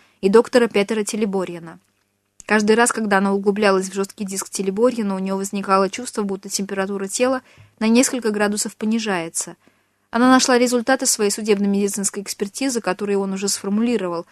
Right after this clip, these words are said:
хотя официально написать их мог только после осмотра. Прогноз, по его версии, несколько улучшился, но в целом ничего нового не появилось. Лизбет скачала экспертизу и отправила на адрес столика Бордет.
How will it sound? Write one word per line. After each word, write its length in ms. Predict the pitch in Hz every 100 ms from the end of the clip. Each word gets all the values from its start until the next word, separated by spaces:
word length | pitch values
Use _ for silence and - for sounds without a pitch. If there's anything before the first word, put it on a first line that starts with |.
| _ _
хотя 280 | 220 220
официально 460 | 214 208 220 208 208
написать 440 | 202 196 208 269
их 140 | 262 -
мог 180 | 190 -
только 300 | 226 233 202
после 320 | 190 196 214
осмотра. 560 | 226 226 196 - 165 - _ _ -
Прогноз, 400 | 220 226 277 -
по 80 |
его 160 | 240 214
версии, 360 | 214 202 - 196
несколько 460 | 196 233 240 220
улучшился, 540 | 277 277 220 - 180 190
но 120 | 190
в 60 |
целом 300 | - 277 285
ничего 260 | 208 208 208
нового 240 | 208 226
не 120 | 220 208
появилось. 600 | 220 220 180 160 156 - _ _ _ _
Лизбет 320 | 233 269 262
скачала 440 | - 277 294 226 196
экспертизу 520 | - - 202 - 240
и 20 |
отправила 400 | 196 208 208 214
на 160 | 190 196
адрес 220 | 208 214
столика 400 | - 202 202 220
Бордет. 480 | 220 196 175 160